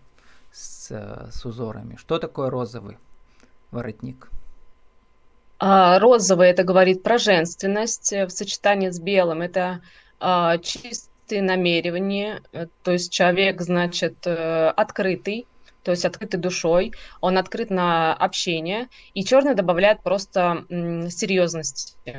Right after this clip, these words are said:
Speaker 2: То есть это
Speaker 1: Мгм.
Speaker 2: говорит о том, что человек, скорее всего, находится в каком-то, а, в предпринимательской деятельности, либо он в бизнесе,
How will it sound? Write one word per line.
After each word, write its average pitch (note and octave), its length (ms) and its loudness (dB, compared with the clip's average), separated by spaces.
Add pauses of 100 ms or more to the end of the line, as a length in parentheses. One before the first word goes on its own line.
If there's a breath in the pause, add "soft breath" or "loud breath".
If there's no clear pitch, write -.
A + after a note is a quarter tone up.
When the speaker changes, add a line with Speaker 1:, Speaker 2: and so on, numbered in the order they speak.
(640)
Speaker 2:
То E3 80 0
есть D#3+ 140 0
это F3+ 180 4
Speaker 1:
Мгм. - 20 4
Speaker 2:
говорит F3 420 4
о F#3+ 40 -4
том, G3 180 -2
что F#3 240 -4
человек, F3+ 400 -2
скорее F#3 320 -2
всего, F#3 360 -2
находится F#3 540 -4
в - 40 -20
каком-то, F#3 640 -2 (440 loud breath)
а, D#3+ 680 0
в - 400 -14
предпринимательской G#3 760 -2
деятельности, A3 580 -6
либо F#3+ 300 -2
он F3 260 2
в E3+ 80 -8
бизнесе, F#3+ 640 -4